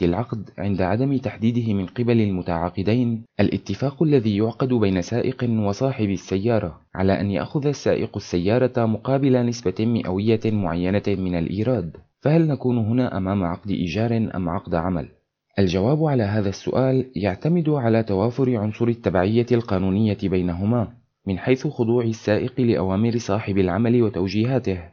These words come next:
بشأن أوقات العمل والمناطق التي يعمل فيها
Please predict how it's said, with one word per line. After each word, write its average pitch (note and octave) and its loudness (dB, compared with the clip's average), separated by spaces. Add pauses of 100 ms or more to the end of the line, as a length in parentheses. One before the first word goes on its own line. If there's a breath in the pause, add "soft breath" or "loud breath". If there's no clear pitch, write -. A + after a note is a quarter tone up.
بشأن C3 -2
أوقات B2+ 0
العمل A#2+ 2
والمناطق G#2 -2
التي G2+ 2
يعمل F#2 0
فيها F#2 -4